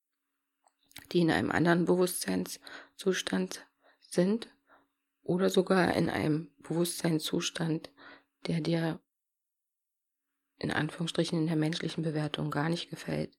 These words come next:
den du eventuell geneigt bist zu bewerten. Hier ist es auch ganz wichtig,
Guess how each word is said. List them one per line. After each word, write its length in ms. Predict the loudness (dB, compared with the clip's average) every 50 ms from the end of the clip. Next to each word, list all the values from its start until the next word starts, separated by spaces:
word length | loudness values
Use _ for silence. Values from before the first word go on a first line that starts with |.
| _ _ _ _ _ _ _ _ _ _ _ _ _ _ _ _ _ _ _ _ _ _ -16 -12 -6 -4
den 140 | -2 -2 0
du 120 | 0 0
eventuell 760 | 2 2 2 0 0 -2 -2 -2 -2 -2 -2 -2 -2 -4 -6 _ _ _ _ _ _ _ _ _ _ _ _ _ _ _ _ _ _ _ _ _ _ _ _ _ _ _ _ _ _ _ _ _ _ _ _ _ _ _ _ _ _ _ _ _ _
geneigt 440 | -4 -2 0 0 0 -2 -2 _ -2
bist 260 | -2 0 0 -2 -2
zu 140 | -2 -4 -2
bewerten. 680 | -2 -2 0 2 2 2 2 0 -2 -2 -4 -4 -6 _ _ _ _ _ _ _ _ _ _ _ _ _ _ _ _ _ _ _ _ _ _ _ _ _ _ _ _ _ _ _ _ _ _ _ _ _ -16 -16 -16 -16 -20 -20 -20 -20 _ _ _ _
Hier 220 | -6 2 4 4
ist 120 | 4 4 2
es 120 | -2 -2
auch 240 | -2 -2 -4 -2 0
ganz 340 | 2 2 2 2 0 0 -2
wichtig, 540 | -2 -2 -2 0 0 0 0 -2 -8 -18